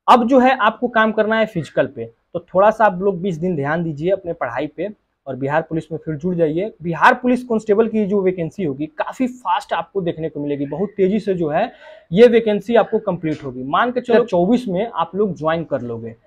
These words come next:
तो इस चीज को ध्यान में रखना है, बिल्कुल स्टेप बैक नहीं लेना है,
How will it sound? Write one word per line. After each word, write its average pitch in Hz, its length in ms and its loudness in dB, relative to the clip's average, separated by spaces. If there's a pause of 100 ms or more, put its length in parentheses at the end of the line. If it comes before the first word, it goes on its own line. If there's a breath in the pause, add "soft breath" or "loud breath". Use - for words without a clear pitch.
(420 soft breath)
तो 196 120 -8
इस 226 140 0
चीज 233 180 -4
को 247 120 0
ध्यान 180 240 2
में 220 100 4
रखना 190 280 0
है, 156 120 -2
बिल्कुल 226 320 4
स्टेप 226 240 2
बैक 185 280 4
नहीं 151 180 -2
लेना 139 260 -2
है, 220 180 -6